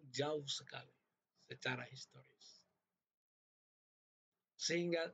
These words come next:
tidak memungkinkan kita bisa bertemu secara langsung, secara fisik bagi dia. Tanpa membatasi penglihatan atau mimpi, tentu bisa saja Yesus memperkenalkan diri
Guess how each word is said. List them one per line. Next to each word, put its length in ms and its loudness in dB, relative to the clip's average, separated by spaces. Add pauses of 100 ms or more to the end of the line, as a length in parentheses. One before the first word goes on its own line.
(120)
tidak 400 2
memungkinkan 960 2
kita 480 -2 (400)
bisa 640 2
bertemu 480 2
secara 400 0
langsung, 480 0
secara 400 -4
fisik 400 -14
bagi 160 -20
dia. 240 -20 (1900)
Tanpa 320 2
membatasi 720 2
penglihatan 720 2
atau 240 -2
mimpi, 400 0
tentu 560 0 (400)
bisa 320 -4
saja 320 2
Yesus 720 0 (1300)
memperkenalkan 800 0
diri 400 2